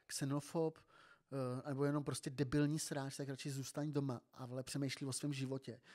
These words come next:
než aby si dělal tu hroznou škodu a chodil na můj koncert. Ono to naštěstí funguje a pár lidí se takhle veřejně jako autuje, aniž bych to musel dělat. Ale mně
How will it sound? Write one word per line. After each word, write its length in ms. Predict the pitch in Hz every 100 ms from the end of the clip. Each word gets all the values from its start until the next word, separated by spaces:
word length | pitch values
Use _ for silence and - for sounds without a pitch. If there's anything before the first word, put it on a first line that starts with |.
| - -
než 160 | 139 131
aby 160 | 143 135
si 160 | - 139
dělal 280 | 127 131
tu 140 | 127 135
hroznou 380 | 135 127 131 156
škodu 420 | - 143 123 -
a 40 |
chodil 300 | - 131 131
na 80 | 139
můj 140 | 147
koncert. 500 | 151 160 170 165 123 - - - - -
Ono 140 | 139
to 100 | 131
naštěstí 380 | 156 - 143 185
funguje 560 | - 147 143 143 131 127 - - 147
a 60 |
pár 240 | - 143 139
lidí 180 | 143
se 120 | 131 135
takhle 260 | 131 151
veřejně 400 | 139 127 139 139
jako 180 | 135 156
autuje, 600 | - 127 - 151 139 135 - - -
aniž 180 | 131 127
bych 220 | 127 127
to 120 | 143
musel 280 | 131 - 147
dělat. 260 | 143 147 - _ - - -
Ale 200 | 131
mně 80 | 135